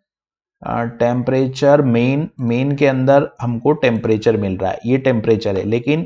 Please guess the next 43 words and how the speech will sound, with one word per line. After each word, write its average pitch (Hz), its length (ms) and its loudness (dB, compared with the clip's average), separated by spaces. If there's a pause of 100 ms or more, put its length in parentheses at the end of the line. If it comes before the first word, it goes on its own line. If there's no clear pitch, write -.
जैसे 131 300 0
यहाँ 120 580 2 (100)
पे 143 200 4
टेम्परेचर 135 640 -2
प्लस 139 420 0
और 123 200 2
माइनस 113 460 -4
में 123 100 -4
दिख 113 160 -6
रहा 107 160 -2
है, 123 200 -2 (500)
तो 120 100 2
उस 139 160 0
तरीके 131 320 2
से 143 120 0
हमको 127 300 0
प्लस 123 320 2
और 127 200 2
माइनस 110 360 -2
करना 104 300 -4
है। 95 200 -8
तो 117 140 -4
प्लस 143 360 0
और 131 120 -2
माइनस 123 380 -4
करने 123 320 -4
के 127 120 -2
लिए 127 340 0 (480)
मैं 123 220 0
ऐसे 139 200 0
करता 139 280 0
हूँ, 143 80 2
यहाँ 113 340 -2
पर 139 100 2
ही 135 80 0
जाता 120 280 0
हूँ 165 160 -4 (160)
और 117 100 -6
यहाँ 110 220 -2
पर 143 240 -2
टेम्परेचर 131 640 0
के 123 140 -2
लिए, 113 260 0